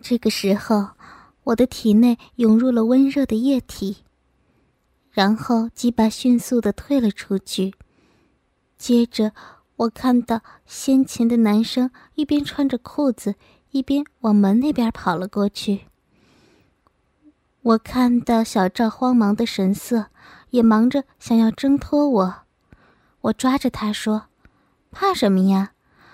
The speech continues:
是姐姐自己愿意跟你们玩，你为什么要跑呢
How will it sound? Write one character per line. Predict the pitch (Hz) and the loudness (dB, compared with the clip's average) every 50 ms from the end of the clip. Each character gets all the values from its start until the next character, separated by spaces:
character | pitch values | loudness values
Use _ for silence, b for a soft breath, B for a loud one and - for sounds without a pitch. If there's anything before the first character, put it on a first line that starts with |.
| b b b b b b | b b b b b b
是 | - - 349 | -8 -6 -6
姐 | 311 - 269 233 | -2 0 0 0
姐 | 220 - 254 | 0 0 -2
自 | 262 - 330 | -2 -2 -4
己 | 285 - 254 | -2 -2 0
愿 | 254 311 349 349 | 0 2 4 4
意 | 320 262 | 4 4
跟 | 226 - 233 220 | 4 4 4 4
你 | 196 | 4
们 | 185 190 190 | 4 2 2
玩， | 190 190 190 196 214 - _ _ _ _ _ _ _ _ | 2 0 0 -2 -4 -8 _ _ _ _ _ _ _ _
你 | _ 262 233 | _ -2 0
为 | 247 311 349 | 2 2 2
什 | 339 - 269 | 2 2 2
么 | 233 254 | 2 4
要 | 302 311 294 | 4 2 0
跑 | - - - 226 196 180 131 | -2 -2 0 0 2 2 0
呢 | 120 175 214 233 | 0 -2 -2 -4